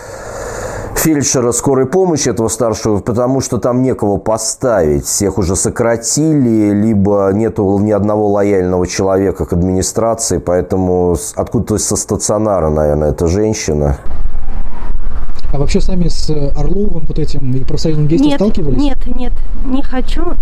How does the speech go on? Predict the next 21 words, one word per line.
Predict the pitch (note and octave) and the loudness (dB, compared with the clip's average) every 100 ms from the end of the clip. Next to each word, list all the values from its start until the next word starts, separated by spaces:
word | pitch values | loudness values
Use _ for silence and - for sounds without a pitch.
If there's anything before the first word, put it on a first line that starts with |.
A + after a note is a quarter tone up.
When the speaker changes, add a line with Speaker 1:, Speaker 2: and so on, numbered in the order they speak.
| - | 4
Speaker 3:
и | B3 | 4
нет. | C#3 A#3 - - - - - - - - - - - - | 2 2 4 4 4 4 4 4 4 4 4 4 4 4
Speaker 2:
А | - | 2
ваш | F3 G3+ | 2 2
профсоюз, | G3+ - F#3+ F#3+ | 2 2 2 2
Speaker 3:
Я | |
Speaker 2:
вы | D#3+ | 2
состоите | F#3 G#3 C4 | 2 2 2
в | A3+ | 2
Speaker 3:
против. | E3+ - | 2 2
Speaker 2:
профсоюзе? | D3+ C3 A#2 | 2 2 2
Speaker 3:
Я | D#4+ | 2
состою | - - B3+ C#4 D4+ | 2 4 4 4 4
в | |
профсоюзе. | - A#3+ - A#3+ A#3 B3+ - A3+ | 4 4 2 2 2 2 2 2
Speaker 2:
И | |
он | D#3+ | 2
вас | F3 A3 | 2 2
Speaker 3:
Нет. | |
Speaker 2:
устраивает? | - G3+ A#3 F3 B2+ - | 2 2 2 2 2 2
Speaker 3:
Конечно. | A3 G#3+ C4+ - C4 | 2 2 4 4 2